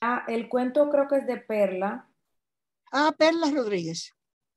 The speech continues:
Speaker 1: Sí, y
Speaker 2: Perla
Speaker 1: creo
Speaker 2: Rodríguez.
Speaker 1: que Perla no está en la reunión. Vamos a ver.
Speaker 2: Pero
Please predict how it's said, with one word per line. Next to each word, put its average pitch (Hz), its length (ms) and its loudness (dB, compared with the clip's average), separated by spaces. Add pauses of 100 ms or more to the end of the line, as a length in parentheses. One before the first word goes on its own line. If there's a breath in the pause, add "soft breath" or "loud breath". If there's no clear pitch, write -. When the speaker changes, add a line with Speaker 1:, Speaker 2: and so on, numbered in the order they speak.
(200)
Speaker 1:
Sí, 208 540 -10
y 208 140 -10
Speaker 2:
Perla 214 280 -6
Speaker 1:
creo 233 100 -8
Speaker 2:
Rodríguez. 170 440 -8
Speaker 1:
que 240 100 -10
Perla 214 680 -8 (100)
no 202 380 -4
está - 580 -12
en 196 120 -8
la 165 100 -10
reunión. - 440 -16 (120)
Vamos 202 240 -14
a 190 280 -12
ver. - 260 -10
Speaker 2:
Pero 427 340 -12